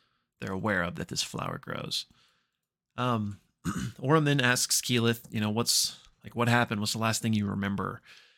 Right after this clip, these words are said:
And Keyleth says that she saw someone important to her, someone she lost long ago. Um, that was the last thing she saw, this person, and that she is going to do everything in her power to destroy those who did this. Ludinus, Odahan,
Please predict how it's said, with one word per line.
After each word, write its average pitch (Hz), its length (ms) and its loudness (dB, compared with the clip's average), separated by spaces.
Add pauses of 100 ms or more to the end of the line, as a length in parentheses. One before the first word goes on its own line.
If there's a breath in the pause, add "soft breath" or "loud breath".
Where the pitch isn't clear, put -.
(360 loud breath)
And 117 160 0
Keyleth 120 300 0
says 120 280 2
that 110 100 2
she 123 140 4
saw 127 280 4
someone 123 400 4
important 117 580 -2
to 110 140 0
her, 107 380 0 (140 loud breath)
someone 117 260 2
she 107 120 0
lost 113 300 2
long 110 180 0
ago. 110 600 2 (480)
Um, 101 720 -6 (680)
that 113 140 -2
was 117 120 -2
the 110 100 2
last 107 340 4
thing 107 160 0
she - 160 -2
saw, 107 280 2
this 101 140 -6
person, 104 420 -6
and 101 100 -8
that 92 100 -4
she 113 180 0
is 107 100 -2
going 110 240 0
to 101 100 -2
do 107 300 0 (480 loud breath)
everything 131 580 4
in 110 100 0
her 107 160 -2
power 110 420 2
to 110 160 -4
destroy 107 480 2
those 98 300 0
who 101 100 -2
did 95 240 -6
this. - 400 -2 (100)
Ludinus, 113 580 0 (440)
Odahan, 101 720 2